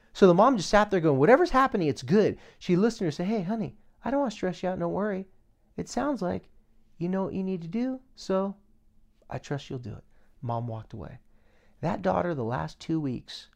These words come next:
by the way, this was another success. Usually she'd wait to two days before the grades were gonna come out to turn everything in. Two weeks, she started practicing,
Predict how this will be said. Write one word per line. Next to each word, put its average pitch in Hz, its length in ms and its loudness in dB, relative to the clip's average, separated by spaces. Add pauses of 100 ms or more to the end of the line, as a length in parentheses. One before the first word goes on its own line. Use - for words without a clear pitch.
(300)
by 117 100 -4
the 117 80 0
way, 104 280 0
this 120 220 -6
was 123 80 -4
another 113 220 -4
success. - 520 -10
Usually 175 320 -2
she'd 139 200 -6
wait 127 180 -4
to 107 80 -10
two 131 240 -4
days 139 240 -2
before 160 280 -4
the 160 80 -2
grades 160 380 -4 (340)
were 151 100 -2
gonna 160 140 0
come 165 200 0
out 170 240 0
to - 80 -20
turn 160 200 0
everything 160 300 -2
in. 190 160 0 (580)
Two 240 240 2
weeks, 226 300 0
she 165 140 -4
started 151 280 2
practicing, 147 640 0